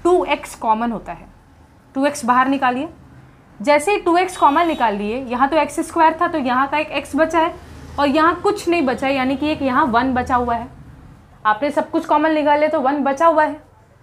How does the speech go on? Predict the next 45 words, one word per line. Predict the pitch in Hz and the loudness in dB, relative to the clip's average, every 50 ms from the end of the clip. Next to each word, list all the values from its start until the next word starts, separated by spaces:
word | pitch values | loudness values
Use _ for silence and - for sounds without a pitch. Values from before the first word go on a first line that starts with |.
| _ _ _ _ _ _ _ _ _ | _ _ _ _ _ _ _ _ _
यहाँ | - - 233 285 285 339 415 415 | -6 0 2 2 4 4 4 2
पे | 403 381 | 2 0
दीदी | 294 311 277 262 311 | -2 -2 0 2 4
आप | 320 311 311 311 - - 233 | 6 6 4 4 -2 -10 -6
minus | 220 254 262 269 285 294 311 349 370 370 359 - | -2 0 0 2 2 0 0 0 -2 -2 -4 -2
three | 339 359 339 | 0 0 0
common | 339 302 254 226 220 214 208 | 0 -2 -4 -4 -4 -6 -6
निकालिए। | 190 185 185 170 185 180 - - - _ _ _ _ _ _ _ _ _ _ - | -6 -8 -12 -14 -16 -16 -20 -20 -20 _ _ _ _ _ _ _ _ _ _ -4
माइनस | - 247 262 285 311 370 403 403 392 - | 0 2 2 4 4 2 0 -2 -4 -2
थ्री | 392 392 | -2 0
जब | 349 370 370 370 | 2 2 4 2
आप | 370 370 | 2 2
common | 370 311 277 269 285 294 | 2 0 2 2 0 -2
निकालेंगे | 285 262 - 233 202 190 190 190 190 185 185 208 269 311 - - - _ _ _ _ - | -4 -2 0 0 0 0 -2 -6 -8 -8 -6 -6 -6 -6 -8 -14 -20 _ _ _ _ -2
तो | 311 | 2
जब | 285 339 330 | 2 4 4
आप | 370 370 330 | 4 2 2
minus | 285 262 254 247 269 302 370 403 403 - | 2 2 2 2 2 0 0 -2 -2 -2
common | - 349 311 311 320 302 | -2 -2 0 0 -2 -2
निकालते | 285 277 - 247 226 208 208 254 | -4 -4 -2 -2 -2 -2 -2 -2
हो | 277 | -2
ना | 330 359 | -2 0
तो | 359 349 | 2 2
अंदर | 294 269 277 262 320 320 | 2 2 2 2 2 2
का | 320 330 | 2 0
sign | 330 - 302 269 285 320 | 0 0 -2 0 0 0
change | 311 294 269 254 226 208 | 0 -2 -2 -4 -4 -4
हो | 202 | -4
जाता | 190 165 165 - - | -6 -8 -8 -10 -14
है। | 170 170 - - - - - - - - - - - - - - | -20 -20 -20 -20 -20 -20 -20 -20 -20 -20 -20 -20 -20 -20 -10 -6
तो | 285 277 | -6 -4
थ्री | 285 - - 320 339 370 | -2 2 2 4 6 6
और | 359 359 349 | 6 4 4
थ्री | - 330 359 359 | 2 -2 -2 0
दोनों | 269 294 285 294 339 | 0 0 2 2 0
तो | 339 349 | 0 0
चला | 339 349 349 320 339 339 | -2 0 2 2 2 2
गया, | 330 339 | 2 0
यानी | 330 311 302 302 311 | 0 0 0 -2 -2
यहाँ | 294 285 262 269 277 | 0 0 0 0 0
तो | - 320 | 0 0
वन | 294 302 320 320 | 0 0 0 0
बचा | 311 302 311 311 | -2 0 0 0
हुआ | 294 285 277 | 0 0 0
है | 285 294 285 | -2 -4 -6